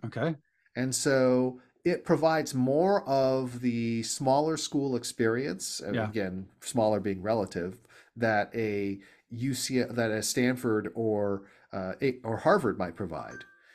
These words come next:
Speaker 2: Uh, and, but at the same time, you know, it ha-, offers the benefits of being this major university inside one of the world's most famous cities.
Speaker 1: Yeah.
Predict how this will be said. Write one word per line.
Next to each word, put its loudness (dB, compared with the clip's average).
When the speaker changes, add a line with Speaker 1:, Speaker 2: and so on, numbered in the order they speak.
Speaker 2:
Uh, -2
and, 2
but 6
at 4
the -6
same 0
time, 2
you 0
know, 4
it 0
ha-, -2
offers 2
the -2
benefits 0
of -6
being -2
this -8
major 4
university -2
inside -2
one -4
of -4
the -4
world's -2
most -6
famous -4
cities. -4
Speaker 1:
Yeah. -4